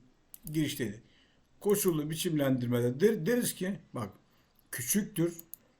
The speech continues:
Küçüktür. Neden küçüktür? Şuradan, e, küçüktür demeyelim. Nasıl diyelim? E, şuraya, şuraya, evet. Şuraya diyebiliriz. Koşullu biçimlendir. Küçüktür.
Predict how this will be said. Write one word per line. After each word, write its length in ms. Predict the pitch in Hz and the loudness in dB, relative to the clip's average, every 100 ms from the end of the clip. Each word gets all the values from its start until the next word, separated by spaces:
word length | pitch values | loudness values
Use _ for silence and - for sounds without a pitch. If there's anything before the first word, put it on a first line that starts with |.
| _ _ - | _ _ -14
Küçüktür. 520 | 135 139 190 147 131 | -6 -4 -4 -6 -2
Neden 300 | 170 240 220 | 2 2 0
küçüktür? 500 | - - 123 151 247 - _ _ _ _ | -2 -8 -6 -4 -6 -10 _ _ _ _
Şuradan, 560 | - 208 180 170 131 - _ _ _ _ _ _ _ _ _ _ _ _ _ _ _ _ - | -4 -2 2 2 0 -6 _ _ _ _ _ _ _ _ _ _ _ _ _ _ _ _ -8
e, 60 | 143 131 120 120 120 120 131 131 131 _ _ _ | -4 -2 -2 -2 -6 -8 -10 -12 -14 _ _ _
küçüktür 500 | - 131 175 - 165 | -14 -10 -8 -4 0
demeyelim. 480 | 185 156 123 165 196 - _ _ _ _ _ _ _ | 2 4 4 2 -6 -12 _ _ _ _ _ _ _
Nasıl 280 | 170 165 - | -2 -2 -2
diyelim? 340 | 135 139 160 165 | 0 0 -2 -4
E, 60 | 185 | -4
şuraya, 300 | - 208 160 | 2 4 4
şuraya, 280 | - 151 143 | 2 0 2
evet. 220 | 104 - | 0 -4
Şuraya 300 | - 196 160 | 0 2 4
diyebiliriz. 440 | 143 101 98 - _ _ _ _ | 2 0 -6 -12 _ _ _ _
Koşullu 420 | - 185 190 160 131 | -2 2 2 2 0
biçimlendir. 800 | 131 170 185 185 175 190 - - _ _ _ _ | -2 0 2 2 2 0 -2 -16 _ _ _ _
Küçüktür. 640 | 165 160 190 - 170 170 | -6 -4 -4 -2 -2 -2